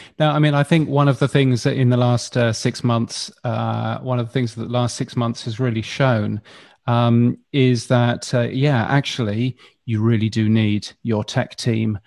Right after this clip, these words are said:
to work really hard with you and to understand what it is that you want to end up, uh, doing. So clearly, when you have a look at, um,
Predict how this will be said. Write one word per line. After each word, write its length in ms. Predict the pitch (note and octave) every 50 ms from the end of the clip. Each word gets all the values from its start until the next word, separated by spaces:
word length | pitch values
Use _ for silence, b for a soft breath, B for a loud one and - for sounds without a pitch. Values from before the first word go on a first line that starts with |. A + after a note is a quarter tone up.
| b b b b
to 120 | - B2+
work 320 | A2 A2 A2+ A2+ A2+ - -
really 300 | A#2+ A#2 A2+ A2 A2+ G#2+
hard 320 | - A2+ A2 G#2+ G#2+ G2+
with 280 | G#2 G#2+ A2 A2 - G#2+
you 240 | G#2+ G2 G2+ G#2 A2+ -
and 180 | B2 A#2 A2 G#2+
to 140 | - A#2
understand 640 | A2+ A#2 A#2+ A2+ A2 - - - A2+ A2+ A2+ A2 G#2
what 160 | A2 A#2 A#2
it 100 | A2+ G#2+
is 280 | A2+ A2+ A2 - - -
that 120 | - -
you 200 | B2+ A#2 A#2 A#2
want 340 | A2 A2+ A2+ A2+ - - -
to 160 | - A#2 A2+
end 160 | A2 A2 G#2
up, 160 | A2 A2 - - -
uh, 140 | A2+ A2
doing. 380 | G#2 G#2 A#2+ A2+ A2 G#2 G#2+ A2
So 240 | A2 - - B2 A2+
clearly, 600 | - - - D3+ D3 C#3 B2+ A#2+ A#2 A2+ A2+ - B B B B B
when 140 | D3 C#3 B2
you 80 | B2
have 220 | A2 - - C#3+ B2+
a 40 | B2+
look 240 | B2 B2+ B2 - -
at, 400 | B2 B2 A2+ A#2 A2+ - - - - B B B B B B
um, 720 | B2+ A#2 A#2 A#2 A2+ A#2 A#2 A2+ A2+ A#2 A2+ A#2 A#2 -